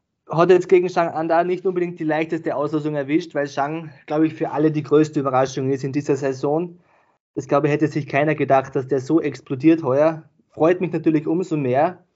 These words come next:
Da bin ich auch übrigens schon gespannt, was der bei der W M dann, äh, herausbringen wird, wie ihm die langen Distanzen liegen mit dieser neuen Herangehensweise oder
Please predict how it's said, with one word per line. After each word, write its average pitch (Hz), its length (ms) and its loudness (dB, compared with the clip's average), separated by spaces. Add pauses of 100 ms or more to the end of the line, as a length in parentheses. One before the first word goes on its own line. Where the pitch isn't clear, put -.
(560)
Da 160 60 0
bin 202 140 4
ich 196 100 4
auch 170 120 6
übrigens 185 260 4
schon 175 140 -4
gespannt, 156 480 -2
was 156 180 -2
der 160 240 0
bei 160 140 -2
der 160 160 -2
W 160 80 2
M 156 160 -2
dann, 127 240 -4
äh, 120 40 -14
herausbringen 123 1200 -4
wird, 165 540 2
wie 139 160 2
ihm 143 180 -2
die 135 100 -6
langen 143 280 -2
Distanzen 135 680 -4 (260)
liegen 170 540 2
mit 143 160 -6
dieser 156 200 0
neuen 156 460 2
Herangehensweise 160 1040 -2
oder 131 340 -6